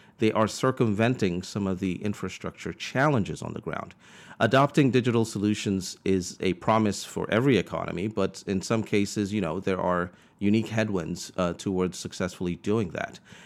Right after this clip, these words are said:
And we have to be able to make sure that these adoptions are in line with economic development activity, sustainable development activity that would reach finance, health, education, and even, uh, startups that are building, uh, new solutions for these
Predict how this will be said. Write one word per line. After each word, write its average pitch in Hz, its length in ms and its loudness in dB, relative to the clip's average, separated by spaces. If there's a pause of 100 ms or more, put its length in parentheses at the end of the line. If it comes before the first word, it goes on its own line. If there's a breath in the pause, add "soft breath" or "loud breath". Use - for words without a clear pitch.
(120 loud breath)
And 101 140 2
we 101 120 4
have 110 300 4
to 123 80 0
be 104 140 2
able 101 200 2
to 98 260 -6
make 101 200 0
sure 104 180 0
that 92 160 2
these 117 260 4
adoptions 95 800 0
are 90 320 2 (100)
in 98 220 -2
line 107 300 4
with 95 280 0
economic 135 600 2
development 82 440 -2
activity, 82 540 -4 (220 soft breath)
sustainable 113 640 2
development 104 500 2
activity 87 560 -4 (340 soft breath)
that 95 140 0
would 95 160 -2
reach 104 300 -2
finance, 95 720 0
health, - 520 -4
education, 98 800 -4 (420 loud breath)
and 90 180 -2
even, 104 440 2
uh, 87 380 -2 (200)
startups 110 520 2
that 78 100 -2
are 73 80 -2
building, 90 640 0
uh, 82 260 -2
new 90 160 0
solutions 92 520 -6
for - 80 -10
these 80 240 -10